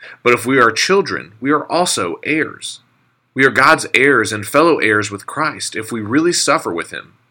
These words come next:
so that we can also be glorified with him." Paul finishes that statement by reminding us that to be a child of God is not always easy. In fact, it requires suffering.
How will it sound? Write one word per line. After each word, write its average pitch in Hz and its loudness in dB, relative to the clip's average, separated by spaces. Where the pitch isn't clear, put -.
so - -6
that 110 -2
we 131 -6
can 135 -6
also 95 -6
be 101 -10
glorified 110 -6
with - -14
him." - -20
Paul 151 4
finishes 143 0
that 117 2
statement 110 -2
by 98 0
reminding 131 0
us 135 -2
that 110 -4
to - -8
be 117 -2
a 107 2
child 135 -2
of 107 -6
God 107 -2
is 110 -10
not 156 -4
always 117 -6
easy. 139 -10
In 131 -4
fact, 160 0
it 135 0
requires 123 -6
suffering. - -4